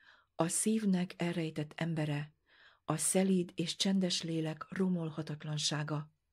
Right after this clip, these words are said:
A szentség szépsége volt az éke. Az Úrnak karja kinek jelentetett meg?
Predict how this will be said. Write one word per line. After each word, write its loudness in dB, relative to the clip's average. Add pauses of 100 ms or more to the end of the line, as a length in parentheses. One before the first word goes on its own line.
(720)
A 0
szentség 2
szépsége 0
volt -6 (140)
az -6
éke. -6 (4000)
Az 4
Úrnak 4
karja 0
kinek 0
jelentetett -4
meg? -6